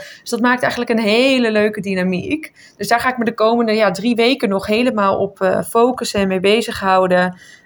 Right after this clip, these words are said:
Ehm, en ergens is het voor het personeel ook fijn om even wat handjes te hebben die wat, eh, gewoon wat helpen. Want ja, je verpleegkundige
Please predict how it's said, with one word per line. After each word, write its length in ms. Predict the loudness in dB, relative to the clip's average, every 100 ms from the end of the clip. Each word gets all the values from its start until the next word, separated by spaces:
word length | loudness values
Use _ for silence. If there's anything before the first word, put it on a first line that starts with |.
| -6
Ehm, 500 | -2 2 2 0 -2 -6 -16 _ -4
en 140 | -2
ergens 240 | 2 0 -2
is 60 |
het 100 | -6
voor 80 | -6
het 100 | -2
personeel 380 | -2 0 -2 0
ook 180 | -2 -2
fijn 220 | -4 -2
om 80 | -2
even 220 | -4 -4
wat 120 | -4
handjes 400 | -2 -4 -4 -8
te 80 | -4
hebben 360 | -2 -2 -2
die 160 | -2 -2
wat, 280 | -2 -4 -4
eh, 340 | -4 -2 -2 -6 -12 _ _ _ _ _ -10
gewoon 180 | -2 0
wat 100 | 4
helpen. 280 | 2 2 -2
Want 200 | -4 -4
ja, 120 | -4
je 160 | 0 -2
verpleegkundige 840 | -2 0 0 0 0 2 0 0